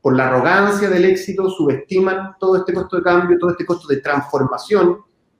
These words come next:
Y yo te digo, yo no he visto muchas vacas transformarse en pájaros, bueno, o sea, la, las vacas no vuelan, eh, en general. Entonces, si alguien te quiere convencer de eso,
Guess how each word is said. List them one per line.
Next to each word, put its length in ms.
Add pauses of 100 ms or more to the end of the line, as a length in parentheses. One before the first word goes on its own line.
(380)
Y 120
yo 60
te 80
digo, 160
yo 120
no 60
he 60
visto 160
muchas 320
vacas 300
transformarse 1160
en 120
pájaros, 460
bueno, 200
o 20
sea, 240
la, 320
las 100
vacas 220
no 120
vuelan, 560
eh, 520 (180)
en 100
general. 520
Entonces, 340
si 80
alguien 160
te 60
quiere 160
convencer 440
de 120
eso, 520